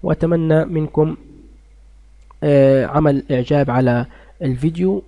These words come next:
وتعليق لو أردت استفسار أو أي شيء. هتلاحظ وجود، آه، رقم التليفون والإيميل وصفحة الفيسبوك تحت الفيديو لو حبيت تتواصل معايا.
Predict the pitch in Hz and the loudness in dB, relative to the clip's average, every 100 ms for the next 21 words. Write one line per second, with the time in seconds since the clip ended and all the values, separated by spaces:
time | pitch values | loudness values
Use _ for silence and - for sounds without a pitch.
0 | - 156 151 131 135 156 151 135 139 147 | -4 -2 0 0 2 2 2 -2 -2 -2
1 | 147 - 143 - 135 - 147 - 139 131 | -2 -2 -10 -8 -6 -2 0 0 0 0
2 | 123 160 190 190 - - - 143 165 165 | -2 2 2 2 -4 -20 -8 -4 0 2
3 | 151 139 135 151 156 151 - - 143 131 | 2 0 -2 -2 -2 -4 -14 -8 -2 0
4 | 151 - 143 135 127 123 143 151 156 151 | 0 0 -2 -2 -6 -6 -2 -2 -2 -4
5 | - - - 151 - 143 - 131 151 156 | -14 -14 -2 0 0 -2 -4 0 2 2
6 | 143 143 139 139 160 - 147 127 139 165 | 0 0 0 0 -4 -4 -6 -6 -6 -6
7 | 147 - 160 - 139 131 156 175 202 - | -6 -2 -2 -2 -4 -4 -4 -2 -6 -8
8 | - - 165 - 151 160 151 151 143 143 | -16 -4 -2 -2 -2 -2 -4 -4 -2 0
9 | - 143 143 - - - 123 113 | 0 -2 -4 -12 -10 -8 -4 -4